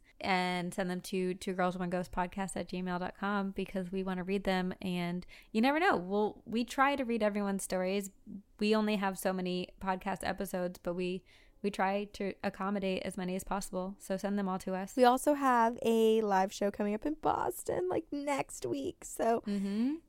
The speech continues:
Speaker 2: please get your tickets if you haven't already and come see us and support us and
Speaker 1: Please
Speaker 2: boo
Speaker 1: do.
Speaker 2: us because that's what we do.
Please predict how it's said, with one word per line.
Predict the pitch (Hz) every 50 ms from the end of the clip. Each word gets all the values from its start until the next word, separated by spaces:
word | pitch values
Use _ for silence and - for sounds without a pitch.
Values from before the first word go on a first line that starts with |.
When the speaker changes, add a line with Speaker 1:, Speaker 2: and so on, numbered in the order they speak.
| - -
Speaker 2:
please | - 269 254 247 254 262 -
get | - - - -
your | 311 320 -
tickets | - - 285 269 - 262 262 - -
if | 247 247
you | 262 254
haven't | 247 247 254 254
already | 269 269 269 262 247 233 233 233 233
and | 233 233
come | - - 226 220 233 247
see | - - - 233 220
us | 214 220 240 - -
and | 233 233
support | - - 233 - - 214 208 208
us | 214 208 214 247 - - -
and | 220 202 196 196 208 240 - - - - - _
Speaker 1:
Please | - - 214 208 208 196 -
Speaker 2:
boo | - 240 233 226 226
Speaker 1:
do. | 226
Speaker 2:
us | 208 208 208 208 254 269 - - - - - -
because | - 185 - 240 208 214
that's | - 202 185 190 - -
what | - - 190
we | 208 226 226 214
do. | 202 - 202 190 196 190 190 190 185 185 190 208 233